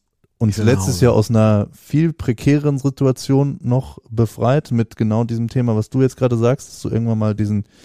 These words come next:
Speaker 1: diesen Groove hattest und solche Siege dann mal geholt hast. Und, ähm,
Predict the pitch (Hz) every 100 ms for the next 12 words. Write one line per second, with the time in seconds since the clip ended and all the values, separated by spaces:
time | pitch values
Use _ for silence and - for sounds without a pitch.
0 | - _ - 107 107 104 113 - 107 113
1 | 151 - - - 107 - - 107 107 113
2 | 104 _ - 104 117 117 107 101 101 104
3 | 110 143 160 165 - - _ - - _
4 | _ _ 113 113 110 107 107 104